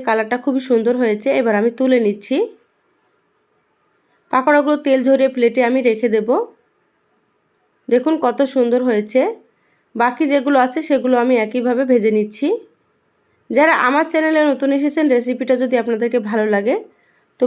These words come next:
প্লিজ চ্যানেলটা সাবস্ক্রাইব করে আমার চ্যানেলের সাথেই থাকবেন। বেল বাটন on করে রাখবেন,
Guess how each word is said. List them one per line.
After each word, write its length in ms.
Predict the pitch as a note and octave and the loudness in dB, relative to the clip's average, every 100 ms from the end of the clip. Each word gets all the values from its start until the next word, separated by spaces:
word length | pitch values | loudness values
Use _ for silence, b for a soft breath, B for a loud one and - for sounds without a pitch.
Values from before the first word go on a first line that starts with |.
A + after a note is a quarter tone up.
| B3 | -2
প্লিজ 220 | C4 F4 | 0 0
চ্যানেলটা 340 | F4 B3+ A#3 A3+ A3+ | 2 0 0 -2 -2
সাবস্ক্রাইব 420 | G#3+ A3 B3+ B3 B3 | -2 -2 -2 -2 -2
করে 140 | D4 E4 | 0 2
আমার 140 | D4 B3+ | 0 0
চ্যানেলের 340 | A#3 G#3+ G#3+ G#3+ | -2 0 -2 -4
সাথেই 300 | A3 G#3+ C4 B3+ | -6 -2 -2 -2
থাকবেন। 340 | G#3 G3+ A#3+ F#4 - b b b b b | -4 -2 -2 -4 -10 b b b b b
বেল 200 | A3 C#4 | 2 2
বাটন 280 | C#4+ D#4 E4 D4+ | 2 2 2 0
on 60 | C4+ C4 | 0 0
করে 140 | C#4+ | 0
রাখবেন, 340 | C4+ C4 B3+ | 2 0 -2